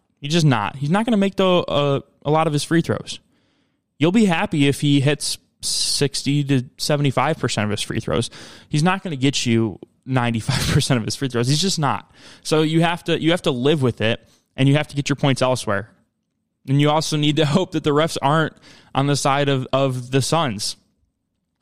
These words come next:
Then game two happens, and it was essentially one on, one on five.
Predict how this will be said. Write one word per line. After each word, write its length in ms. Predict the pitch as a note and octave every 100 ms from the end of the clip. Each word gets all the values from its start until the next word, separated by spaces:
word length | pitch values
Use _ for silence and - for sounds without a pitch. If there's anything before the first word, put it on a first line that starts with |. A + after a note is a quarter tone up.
| - - - -
Then 100 | D3
game 260 | C#3+ F#3+ F#3+
two 180 | G3+ E3+
happens, 500 | A#2 G#2+ A2 B2+ -
and 320 | C3+ C3 C3 - _ _ _ _ _ _ _ -
it 80 |
was 160 | D#3+ D3+
essentially 420 | - F3+ - D#3+
one 200 | C#3 C#3
on, 140 | B2 A#2+
one 260 | - C#3
on 80 | B2+
five. 280 | A#2 F#2